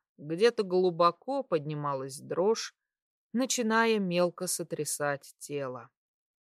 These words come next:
«Вставай, блин, ты тяжелый! Я тебя сама не дотащу!» начала бурчать Уля. С трудом переставляя ноги,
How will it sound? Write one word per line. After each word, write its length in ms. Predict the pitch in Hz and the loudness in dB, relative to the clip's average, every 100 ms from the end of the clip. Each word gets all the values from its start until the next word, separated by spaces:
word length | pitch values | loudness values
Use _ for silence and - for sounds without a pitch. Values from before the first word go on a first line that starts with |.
| _ _ _ _ | _ _ _ _
«Вставай, 680 | - - 311 285 269 285 254 | -8 -4 -2 0 4 6 6
блин, 560 | 202 240 262 269 226 185 | 4 2 4 4 2 -2
ты 160 | - | -6
тяжелый! 800 | 269 320 277 262 302 247 196 160 - _ _ - | -2 0 2 2 8 8 8 2 -8 _ _ 0
Я 200 | 311 349 | 2 2
тебя 260 | 254 240 | 2 2
сама 360 | - 269 285 339 | 2 2 4 4
не 120 | 240 | 2
дотащу!» 800 | 208 240 247 - - 277 202 - _ _ _ _ _ _ - | 0 2 2 2 0 0 -2 -4 _ _ _ _ _ _ -12
начала 480 | 135 - 165 233 | -8 0 6 6
бурчать 640 | 262 294 - - 170 175 - | 6 2 0 0 0 -2 -6
Уля. 380 | 147 147 135 - _ _ _ _ _ _ _ _ _ - | -8 -6 -10 -14 _ _ _ _ _ _ _ _ _ -16
С 160 | - | -10
трудом 500 | - 196 202 285 294 | -4 0 4 4 4
переставляя 800 | 247 196 185 - 180 170 165 151 | 2 2 0 0 0 4 4 2
ноги, 640 | 151 190 240 208 180 151 | 0 0 0 0 0 -2